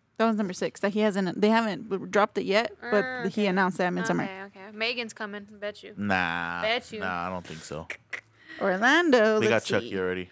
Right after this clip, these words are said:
Speaker 2: That's true.
Speaker 1: See, Orlando has been. They've been launching their, uh, or, like, original. So there is an Unmasked in Orlando as well. That's the one. That's
Speaker 2: Okay.
Speaker 1: why you thought. Um, they also have Exorcist, Chucky, Stranger Things. That they have the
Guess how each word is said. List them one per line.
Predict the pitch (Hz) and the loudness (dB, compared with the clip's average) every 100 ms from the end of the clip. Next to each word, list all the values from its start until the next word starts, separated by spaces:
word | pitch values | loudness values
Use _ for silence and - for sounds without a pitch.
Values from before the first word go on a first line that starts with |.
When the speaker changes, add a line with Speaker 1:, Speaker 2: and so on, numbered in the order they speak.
| _ - | _ -18
Speaker 2:
That's | 214 | -18
true. | - - _ | -18 -20 _
Speaker 1:
See, | - 254 | -2 2
Orlando | 247 220 269 370 | 4 4 4 4
has | 320 240 | 4 4
been. | 254 226 - - | 4 4 2 -8
They've | 190 202 262 | 2 4 4
been | 285 262 | 4 4
launching | 220 214 226 208 196 | 6 4 2 0 4
their, | 196 196 | 4 6
uh, | 202 196 185 170 104 - _ _ _ | 4 4 4 4 2 -4 _ _ _
or, | - 185 - | 2 2 2
like, | 175 - | 0 0
original. | 175 196 190 185 170 | 0 0 0 0 2
So | 226 | 2
there | 208 220 269 | 6 8 6
is | 302 | 6
an | 247 | 2
Unmasked | 202 226 214 214 220 | 4 4 4 2 2
in | 226 | 2
Orlando | 220 214 190 208 240 | 2 2 2 4 4
as | 226 | 4
well. | 175 185 | 0 0
That's | 185 202 - | 0 -2 0
the | |
one. | 214 202 185 | 0 0 0
That's | 180 202 240 | 2 2 4
Speaker 2:
Okay. | 208 | 4
Speaker 1:
why | |
you | 202 202 | 4 0
thought. | 185 175 190 - _ _ _ _ | 2 2 2 -2 _ _ _ _
Um, | 208 208 190 190 190 190 | -2 2 2 0 -2 -2
they | 202 208 | 2 2
also | 220 240 | 2 2
have | 220 | 2
Exorcist, | - 202 - - 202 - | 2 -4 -6 -4 -4 -4
Chucky, | 202 190 196 | -8 -6 -8
Stranger | 196 190 180 185 | -6 -4 -4 -4
Things. | 185 185 190 - | -4 -4 -4 -4
That | 202 | -2
they | 185 | 0
have | 208 185 | 0 0
the | 180 | 0